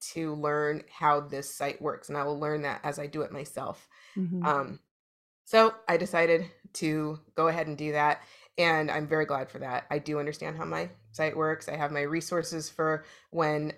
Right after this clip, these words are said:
Speaker 1: I have questions about what to do, whether I can ask her or I can go to the, the specific apps or whatever. But the hurdle was surmounted pretty easily too. I mean, I, as soon as I got started with that, I'm like, "You know, if I finish this,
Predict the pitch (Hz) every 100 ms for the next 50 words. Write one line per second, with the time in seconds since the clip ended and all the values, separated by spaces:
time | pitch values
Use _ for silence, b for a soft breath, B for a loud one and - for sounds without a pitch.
0 | 151 151 143 - 160 151 - 165 160 156
1 | 165 - - 143 147 143 139 139 147 147
2 | - 143 160 156 151 147 143 143 147 143
3 | - - 165 156 143 135 143 151 147 139
4 | - 151 139 127 b b _ 139 131 -
5 | 151 165 147 139 147 147 147 - 151 143
6 | 147 160 160 147 143 139 b b b _
7 | 170 - - 160 151 185 185 180 175 -
8 | 175 160 135 135 - 151 147 - - 208
9 | - 151 143 135 131 156 135 131 139 135
10 | 131 - _ _ - 170 214 202 175 160
11 | 147 139 - _ _ _ - 156 160 -
12 | 156 151 143 143 143 139 143 143 - 160
13 | 147 139 - 143 - 190 156 - 139